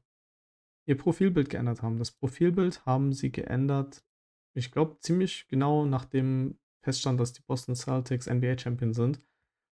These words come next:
Und das hat schon zu vielen so, in vielen so die Bewegung gebracht, ja, okay,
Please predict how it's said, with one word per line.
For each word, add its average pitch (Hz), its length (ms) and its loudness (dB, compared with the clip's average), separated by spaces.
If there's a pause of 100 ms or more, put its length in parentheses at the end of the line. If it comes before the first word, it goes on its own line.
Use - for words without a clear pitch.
(180)
Und 151 580 6 (220)
das - 480 0
hat - 240 0
schon 135 300 2
zu 127 160 -2
vielen 131 580 4
so, 123 480 2 (760)
in 135 140 6
vielen 131 480 4
so 123 180 4
die 123 200 0
Bewegung 123 500 6
gebracht, 123 580 -2 (320)
ja, 120 120 2
okay, 113 420 -2